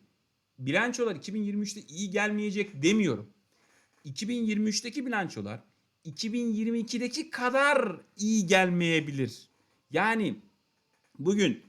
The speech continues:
şirketler üç kat, dört kat, iki bin yirmi ikide, iki bin yirmi birin üç, dört kat gelir elde ediyorsa iki bin yirmi üçte bu oran, bu üç dört kat oran olmayabilir. Ancak iki bin yirmi üçte paralel karlar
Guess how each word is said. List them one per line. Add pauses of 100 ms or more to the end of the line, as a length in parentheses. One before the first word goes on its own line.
(120)
şirketler
üç
kat,
dört
kat,
iki
bin
yirmi
ikide,
iki
bin
yirmi
birin
üç,
dört
kat (220)
gelir
elde
ediyorsa (260)
iki
bin
yirmi
üçte (460)
bu
oran,
bu
üç
dört
kat
oran (380)
olmayabilir.
Ancak
iki
bin
yirmi
üçte (340)
paralel (140)
karlar